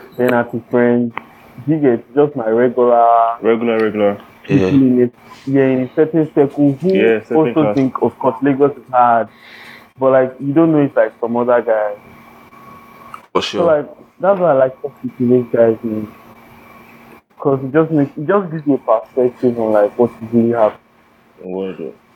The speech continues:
Speaker 3: To be honest,
Speaker 1: Guys
Speaker 3: in
Speaker 1: are
Speaker 3: general,
Speaker 1: really tough.
Speaker 3: taking public transport in Lagos, if you have not done that, there's certain sides to
Speaker 2: Lagos
Speaker 3: Nigeria
Speaker 2: has
Speaker 3: you've not
Speaker 2: nothing,
Speaker 3: seen. I won't
Speaker 2: yeah.
Speaker 3: lie to you. Yeah.
Speaker 2: For sure.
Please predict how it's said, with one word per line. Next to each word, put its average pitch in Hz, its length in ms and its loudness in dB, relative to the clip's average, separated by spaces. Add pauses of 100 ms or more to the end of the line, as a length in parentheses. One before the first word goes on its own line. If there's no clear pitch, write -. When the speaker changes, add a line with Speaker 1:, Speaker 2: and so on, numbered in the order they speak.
(260)
Speaker 3:
To 120 120 -8
be 117 120 -2
honest, 131 260 0
Speaker 1:
Guys - 20 -
Speaker 3:
in 113 80 0
Speaker 1:
are - 80 -2
Speaker 3:
general, 131 240 2
Speaker 1:
really 110 120 0
tough. 123 80 -8
Speaker 3:
taking 139 240 -2
public 120 500 -2 (120)
transport 107 520 -4
in 101 160 -2
Lagos, 101 600 -2
if 104 140 -6
you 110 60 2
have 110 120 0
not 131 180 0
done 110 240 -2
that, 98 220 -4
there's 95 260 -6
certain 113 420 -2
sides 98 760 -4
to 90 460 -6
Speaker 2:
Lagos - 0 -
Speaker 3:
Nigeria 107 420 -2
Speaker 2:
has 98 100 0
Speaker 3:
you've 104 100 -6
not 95 40 -4 (140)
Speaker 2:
nothing, 95 60 -6
Speaker 3:
seen. 82 180 -6
I 76 80 -8
won't 95 120 -2
Speaker 2:
yeah. 92 120 -2
Speaker 3:
lie 92 80 -4
to - 180 -10
you. 90 160 -10 (520)
Yeah. 90 360 0
Speaker 2:
For - 120 -12
sure. 98 280 -10